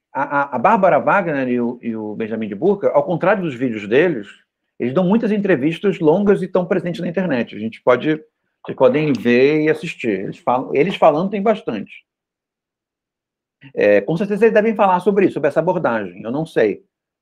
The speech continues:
Mas eu imagino que não deva ser tão difícil, porque, é, o vídeo é bem produzido.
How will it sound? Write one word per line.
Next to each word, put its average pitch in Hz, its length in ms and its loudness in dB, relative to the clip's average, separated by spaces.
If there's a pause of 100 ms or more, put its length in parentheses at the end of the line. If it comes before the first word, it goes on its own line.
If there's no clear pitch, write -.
(220)
Mas 226 200 4
eu 302 80 4
imagino 254 500 2
que 285 60 -4
não 330 80 -4
deva 320 180 0
ser 302 120 -8
tão 254 140 -4
difícil, 202 720 -8
porque, 127 1700 0 (420)
é, 95 520 -2
o 123 100 -10
vídeo 220 200 0
é 269 40 2
bem 190 140 4
produzido. 147 680 0